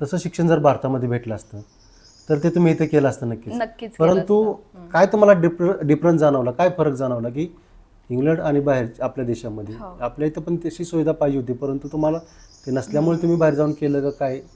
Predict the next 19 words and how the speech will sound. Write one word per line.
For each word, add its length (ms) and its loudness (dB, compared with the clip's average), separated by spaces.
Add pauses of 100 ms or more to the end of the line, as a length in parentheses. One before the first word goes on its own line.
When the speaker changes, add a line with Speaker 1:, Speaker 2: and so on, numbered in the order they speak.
Speaker 1:
काय 100 0
वाटतं 200 -6
तुम्हाला 200 -10
याविषयी? 240 -16 (280)
Speaker 2:
अ, 520 -6 (160)
तसं, 460 -6
अ, 580 -4 (720)
इंडियामध्ये 520 0
खूप 220 -4
चांगलं 300 -2
आहे 380 -4
शिक्षण, 480 -12 (100)
एज्युकेशन. 640 -8
बाहेरून 400 -4
लोकं 260 -6
येतात 260 -10
आपल्या 260 -12
इकडे 200 -10
शिकायला, 440 -12